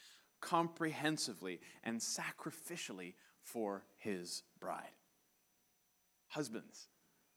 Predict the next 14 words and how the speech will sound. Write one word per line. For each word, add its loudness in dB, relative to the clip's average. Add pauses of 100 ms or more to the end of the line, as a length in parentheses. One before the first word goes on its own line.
(220)
how 4
are 10
we 10
doing 6
with 2
ours? -8 (2000)
Have 8
we 8
taken 8
our 12
eyes 12
off 8
Christ, 6
who 6